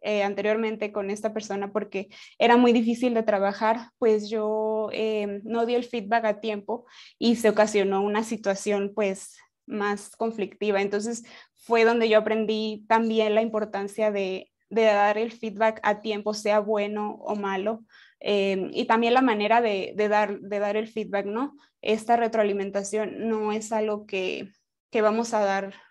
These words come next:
pues, intacto. Tratar como de empatizar con la persona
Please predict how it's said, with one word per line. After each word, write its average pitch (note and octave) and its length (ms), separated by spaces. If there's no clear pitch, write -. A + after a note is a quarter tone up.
pues, A3+ 200
intacto. G3+ 580
Tratar A3 380
como B3 240
de A3+ 80
empatizar G3+ 600
con A#3 140
la A#3 160
persona G#3+ 640